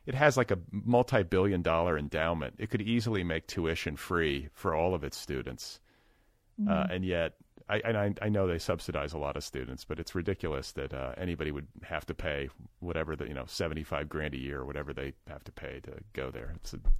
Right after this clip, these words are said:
Speaker 1: it's nonsense.
Speaker 2: Yeah, we, like, in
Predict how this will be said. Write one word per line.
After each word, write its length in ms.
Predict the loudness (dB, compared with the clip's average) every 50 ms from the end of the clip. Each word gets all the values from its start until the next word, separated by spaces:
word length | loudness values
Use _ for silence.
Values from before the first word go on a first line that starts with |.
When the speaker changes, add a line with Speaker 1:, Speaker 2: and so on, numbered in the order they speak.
| 6 -2 -8 -12 -14 -18 -20 -20 -20
Speaker 1:
it's 160 | -18 -12 -8
nonsense. 460 | -2 0 2 2 2 0 -4 0 4
Speaker 2:
Yeah, 100 | 6 6
we, 180 | 6 6 2 0 -4 -10 -20 -20 _ _ _ -4
like, 260 | -2 -2 -2 -2 -6 -14 -12 -4
in 240 | 0 0 2 0 0